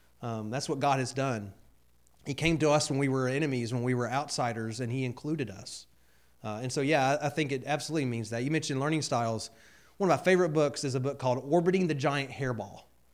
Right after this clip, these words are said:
Um, and it s-, sounds exactly like you, uh, you just, it, it's a weird, strange book. Gordon MacKenzie is the author. Some page, some chapters are just random drawings. Um, but he worked at Hallmark for his entire career, and he was an artist. And he felt stifled by the,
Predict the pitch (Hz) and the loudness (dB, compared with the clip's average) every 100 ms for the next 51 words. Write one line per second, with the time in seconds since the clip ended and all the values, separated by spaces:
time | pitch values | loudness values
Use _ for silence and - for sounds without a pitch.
0 | _ _ _ - 123 110 101 101 - _ | _ _ _ -8 -6 -4 -6 -10 -14 _
1 | - 160 151 151 - 151 - 139 185 202 | -4 2 4 2 -4 -12 -8 2 6 8
2 | 160 175 185 175 165 165 160 135 147 147 | 8 6 6 4 4 2 0 -2 -4 -2
3 | 147 151 156 143 160 - 135 151 196 208 | -2 -2 -2 -2 -2 0 0 4 6 4
4 | 190 - 180 180 139 170 170 160 180 165 | 4 4 4 4 4 2 4 4 4 2
5 | - 175 170 190 165 139 123 139 190 180 | 2 2 2 2 2 4 2 2 0 0
6 | - - - - - 214 196 208 196 - | -4 -20 -18 -2 2 4 6 6 6 2
7 | 208 - 190 226 196 170 180 165 147 131 | 2 4 4 4 0 0 -2 -4 -10 -12
8 | 135 151 180 170 135 147 127 104 107 - | -4 0 0 0 0 -2 -4 -8 -14 -14
9 | - 131 123 160 196 220 185 143 208 240 | -10 -6 0 0 4 4 2 -2 4 4
10 | 147 117 - - - - _ 160 151 147 | 4 0 -4 -20 -20 -20 _ 0 0 0
11 | 147 160 151 - 139 143 147 185 160 147 | 0 2 2 2 0 2 2 2 0 0
12 | 170 143 110 - - - - _ _ - | 2 2 0 -6 -8 -18 -20 _ _ -2
13 | 147 190 190 170 147 - - - 165 254 | 2 2 6 8 8 4 -2 4 6 6
14 | - 147 139 139 139 131 120 | 6 2 2 2 2 2 -2